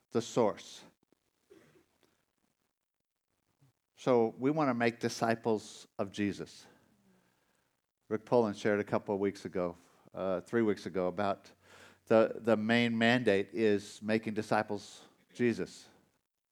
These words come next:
Uh, the mandate is to make disciples, but not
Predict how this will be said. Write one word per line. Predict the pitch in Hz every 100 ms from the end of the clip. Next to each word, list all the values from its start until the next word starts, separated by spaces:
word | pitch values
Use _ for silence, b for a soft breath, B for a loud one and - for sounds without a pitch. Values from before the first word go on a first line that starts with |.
| _ _ _ _ _ _ _ _ -
Uh, | 101 95 92 - - _ _ _ _ _ _ _ _ _ _ _ _ _ _ _ _ _ _ _ _ _ _ _ _ _ _
the | 120
mandate | 120 117 117
is | 110 -
to |
make | 113 110
disciples, | 104 - 123 104 95
but | 131 123
not | 139 165